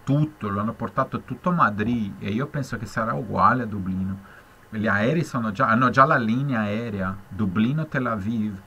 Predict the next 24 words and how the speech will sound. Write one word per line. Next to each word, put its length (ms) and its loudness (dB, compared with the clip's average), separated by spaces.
sarà 380 2
con, 340 -6
pieno 380 2
di 180 -2
soldi, 600 0
dollari, 840 0
da-, 200 -4
diamante, 840 4
oro, 380 2
e 80 2
loro 300 4
vanno 340 2
a 40 2
Tel 220 -2
Aviv 560 0
e 220 -6
bye 320 6
bye, 580 4
bye 540 4
bye. 600 2
Io 180 -4
davvero 400 0
non 400 -2
vedo, 600 -4